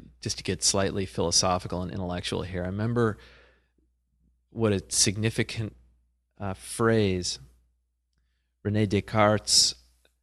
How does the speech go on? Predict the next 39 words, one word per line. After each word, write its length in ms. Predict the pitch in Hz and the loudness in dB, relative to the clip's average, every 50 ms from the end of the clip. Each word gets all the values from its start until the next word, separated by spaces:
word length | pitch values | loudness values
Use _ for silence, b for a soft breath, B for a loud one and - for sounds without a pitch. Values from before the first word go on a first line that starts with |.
| _ _ _ _ _ _ _ _ _ _ _ _ | _ _ _ _ _ _ _ _ _ _ _ _
cogito 680 | - - 123 120 117 120 110 - - 123 113 101 - | 0 4 6 6 6 4 0 0 2 2 2 2 2
ergo 380 | - 107 107 107 104 104 101 98 | 2 2 2 2 2 2 2 2
sum, 420 | - - - - 113 104 101 98 | 4 6 6 6 4 4 2 0
"I 120 | 92 87 92 | 0 -2 -4
think, 400 | - - - 123 120 120 - - | -4 -4 0 0 2 2 2 2
therefore 420 | 117 107 - - - 113 107 104 | 0 0 0 0 0 2 4 4
I 60 | 98 | 2
am." 340 | 101 - - 101 101 95 92 | 2 0 -2 0 0 0 0
I 40 | 95 | -2
remember 200 | 92 104 107 104 | -2 -2 -4 0
that 100 | 98 107 | 0 0
was 120 | 101 98 | 2 2
a 40 | 98 | 0
real 140 | 98 113 113 | 0 0 0
huge 460 | 104 - - - 127 120 113 92 - | 0 -2 -2 0 2 2 2 0 -2
thing 240 | - 117 110 110 107 | -2 -2 -2 -2 -2
for 160 | - - 98 | -4 -4 -4
me, 300 | 98 98 95 101 95 92 b b b b b b b b b b _ | -2 -2 -4 -4 -6 -8 b b b b b b b b b b _
uh, 260 | 95 95 95 92 - - - - - - - - - - - _ - - - 80 | 0 2 2 2 2 0 -4 -14 -18 -16 -16 -18 -18 -18 -20 _ -10 -8 -8 -6
when 220 | 80 107 107 95 | -4 -4 -4 -2
I 60 | 95 95 | -2 -2
went 200 | 98 101 101 - | -2 -4 -4 -4
through 160 | - 98 85 | -4 -4 -2
this 200 | 95 92 - - | -2 -2 -2 -2
big 540 | - - - - - - _ 107 95 90 98 | -4 -8 -16 -18 -20 -6 _ 0 0 2 2
existential 640 | 98 98 95 92 - - 104 98 95 - - 92 | 0 0 2 0 0 2 2 2 2 2 0 0
phase 480 | - - - 104 98 98 101 101 95 98 | 0 4 4 6 6 6 6 4 2 0
in, 200 | 92 92 92 90 | -2 -2 -2 -2
uh, 220 | 90 90 90 90 - - - b b b b b | -2 -2 -4 -4 -8 -12 -20 b b b b b
high 160 | - 113 104 | 2 4 4
school 240 | 101 - - 101 95 | 4 4 2 2 2
and 80 | 95 101 | 4 4
early 240 | 104 101 98 - | 4 2 2 0
college, 580 | - - - 117 113 123 110 82 82 82 - - b b b b b b b b | -2 -2 0 2 4 4 4 2 0 -2 -6 -12 b b b b b b b b
because 320 | - 117 - 127 113 104 | -6 -2 0 2 2 2
it 120 | 110 107 - | 2 -2 -4
really 260 | 120 120 127 131 117 | 0 0 2 2 2
basically 580 | 98 92 - 107 107 107 - 107 - - 92 92 | 2 2 4 4 4 4 2 0 -2 -2 -2 0
said, 480 | - - 127 123 117 98 92 90 90 | 2 4 6 6 6 6 4 2 -2